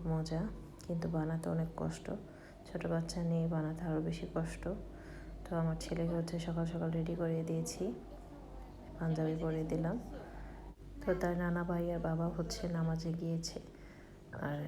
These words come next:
এখানে তাকে আমি রেডি করে দিলাম। তারপর হচ্ছে সকালের জন্য কিছু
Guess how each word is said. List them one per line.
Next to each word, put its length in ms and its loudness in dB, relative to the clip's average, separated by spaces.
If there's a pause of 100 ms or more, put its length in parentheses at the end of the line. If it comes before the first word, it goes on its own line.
(120)
এখানে 420 0
তাকে 240 0
আমি 160 2
রেডি 300 2
করে 180 0
দিলাম। 380 0 (220)
তারপর 240 -2
হচ্ছে 260 0
সকালের 340 0
জন্য 280 0
কিছু 260 -4